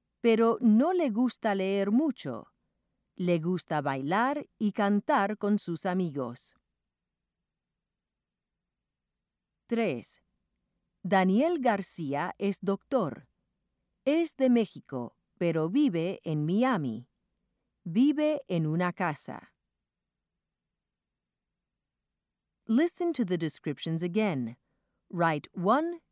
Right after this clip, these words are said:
two, or three in each blank to show in what description you hear the following sentences. Uno. La señora Torres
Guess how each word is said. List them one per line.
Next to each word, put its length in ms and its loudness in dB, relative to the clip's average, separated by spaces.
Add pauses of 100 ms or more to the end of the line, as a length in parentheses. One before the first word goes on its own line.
(140)
two, 340 0
or 220 2
three 580 -4
in 160 -4
each 360 -4
blank 440 -4 (340)
to 140 0
show 420 2
in 240 0
what 200 0
description 800 -4
you 200 -4
hear 320 -2
the 100 -4
following 500 -2
sentences. 880 -4 (1500)
Uno. 480 0 (1040)
La 220 4
señora 480 2
Torres 680 -2